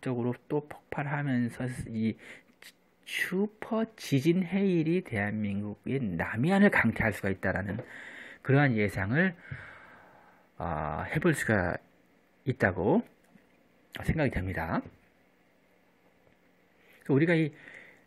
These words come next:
아, 규모가 크지 않은 지진에 대해서 의미를 두지 않는 부분은 많이 있습니다. 제 영상에도 보면 이렇게 규모가 적은 거에 대해서 의미를 두지 말자는 얘기를 하시는데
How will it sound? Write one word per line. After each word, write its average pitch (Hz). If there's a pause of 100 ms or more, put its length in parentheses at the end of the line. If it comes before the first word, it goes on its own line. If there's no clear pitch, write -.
(120)
아, - (540)
규모가 185
크지 -
않은 165
지진에 143
대해서 101 (640)
의미를 175
두지 139
않는 127
부분은 101 (720)
많이 104
있습니다. 120 (1120)
제 120
영상에도 110
보면 110
이렇게 92 (340)
규모가 139
적은 175
거에 120
대해서 90
의미를 117
두지 -
말자는 135
얘기를 98
하시는데 117